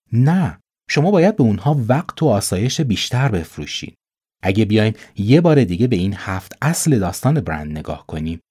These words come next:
متوجه می‌شین که تمرکز اصلی تمام این داستان روی اینه که مردم دلشون می‌خواد خودشون و زندگیشون بهتر از قبل باشه.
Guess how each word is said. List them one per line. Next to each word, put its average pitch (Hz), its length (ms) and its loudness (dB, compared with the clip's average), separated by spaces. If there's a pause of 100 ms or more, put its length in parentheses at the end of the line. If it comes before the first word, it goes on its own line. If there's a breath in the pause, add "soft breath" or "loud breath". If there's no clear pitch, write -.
(120)
متوجه 170 540 4
می‌شین 175 300 2
که 170 120 -4
تمرکز 117 640 0
اصلی 113 580 0
تمام 131 480 0
این 131 240 2
داستان 90 480 -4 (300 loud breath)
روی 110 200 2
اینه 117 220 6
که 120 120 0
مردم 92 460 0 (260 soft breath)
دلشون 92 360 -4
می‌خواد 90 340 -4
خودشون 101 640 -2 (300 soft breath)
و 90 80 0
زندگیشون 92 720 -2
بهتر 98 400 -4
از 87 200 -4
قبل 71 260 -6
باشه. - 400 -14